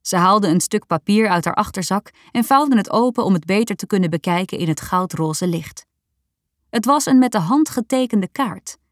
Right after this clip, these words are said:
Met zwarte inktlijnen had iemand de omgeving in detail geschetst. Een haastig gekrabbelde ster in het midden gaf de plek aan van het verloren ding,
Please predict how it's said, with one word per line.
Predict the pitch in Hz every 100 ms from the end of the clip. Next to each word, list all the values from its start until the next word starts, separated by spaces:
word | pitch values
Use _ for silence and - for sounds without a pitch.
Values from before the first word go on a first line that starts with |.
| _ _ _ -
Met | 214
zwarte | - 220 247 -
inktlijnen | 214 240 196 190 190 208
had | 208
iemand | - 233 220
de | 202
omgeving | 190 190 226 233 226
in | 202
detail | 214 226 226 240
geschetst. | 247 262 - 170 - - _ _ _ _ _
Een | - 202
haastig | 160 175 - 214 -
gekrabbelde | 180 - 196 202 180
ster | 170 - 196 208
in |
het | 175 160
midden | 185 220 233 - _
gaf | - 285
de | 269
plek | - 320 -
aan | 240 247
van | 269 240
het | 226
verloren | - 233 262 254 180
ding, | 202 139 -